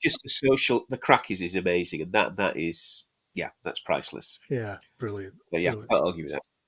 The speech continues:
Speaker 2: So we'll, we'll, we'll talk a little bit. I'm sure that our, our guests would expect us to talk about this. The,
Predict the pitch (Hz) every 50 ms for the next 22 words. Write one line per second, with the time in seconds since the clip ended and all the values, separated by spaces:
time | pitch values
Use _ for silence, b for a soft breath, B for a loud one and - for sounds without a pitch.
0 | _ _ _ _ _ _ _ _ _ - - - 220 226 226 214 196 214 220 214
1 | 202 208 - - 220 - - - - 302 302 294 - 233 220 233 185 165 127 131
2 | 110 110 131 139 139 143 135 - - 190 180 170 165 156 147 147 147 143 139 151
3 | - _ - 170 160 160 - 165 160 147 147 147 127 - - 175 151 156 147 127
4 | 180 175 - - - 175 151 160 135 - - - 180 170 151 147 - - 151 123
5 | - - - - - - 151 131 117 - - 110 117 113 117 113 104 113 113 -
6 | - - 143 151 151 151 151 151 151 160